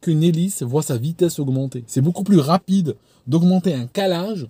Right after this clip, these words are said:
que d'augmenter donc, euh, la vitesse de l'hélice. Donc l'hélice tourne toujours à cent pour cent. C'est pour cette raison que les hélices de cet avion doivent toujours être à cent pour cent. C'est pour ça que l'équipage, quand il était en descente,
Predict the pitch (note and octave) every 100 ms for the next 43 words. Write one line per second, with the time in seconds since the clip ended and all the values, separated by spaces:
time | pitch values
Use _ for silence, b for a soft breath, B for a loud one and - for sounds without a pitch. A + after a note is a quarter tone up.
0 | _ _ _ _ _ F3 D#3 G3+ F3+ F3
1 | E3 C#3+ D3+ _ _ _ - C3 F3 F3
2 | A2+ - _ _ _ _ _ _ - C3+
3 | C#3 C3+ D3 D3 C#3+ D3 C3+ C3 B2 -
4 | - B2+ E3+ F#3+ G3 F3+ C#3 E3+ E3 D#3+
5 | E3+ C#3 C#3+ - B2 B B B - C3+
6 | D3+ - - G#3 F#3+ F#3 G3 F3 E3+ A3+
7 | _ _ _ _ _ _ F#3+ F3 E3 C#3+
8 | F3+ E3+ F3+ - - _ C3 C3 G#3 G3+
9 | G3+ F3 D3+ C#3 G3+ _ _ D3 D#3 E3+
10 | - G3+ G#3 G3+ G3+ - D#3 - F3+ F3
11 | D#3+ - E3 F#3+ C3+ A#2+ C3+ F3 D3 B2+
12 | D#3+ C3 D3 - B2 B2+ B2 B2 A#2 D#3+
13 | E3+ D#3+